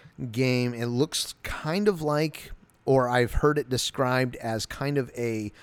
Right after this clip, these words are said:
side scroller Dark Souls game. And we've had other games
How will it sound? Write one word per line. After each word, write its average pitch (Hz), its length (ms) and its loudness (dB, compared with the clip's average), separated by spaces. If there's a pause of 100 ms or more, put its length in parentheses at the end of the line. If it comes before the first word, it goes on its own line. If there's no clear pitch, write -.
(200)
side 139 460 -2
scroller 123 880 4
Dark 107 280 0
Souls 143 460 2
game. 160 420 -2 (640)
And 135 140 2
we've 131 160 0
had 143 200 2
other 151 280 4
games 123 720 0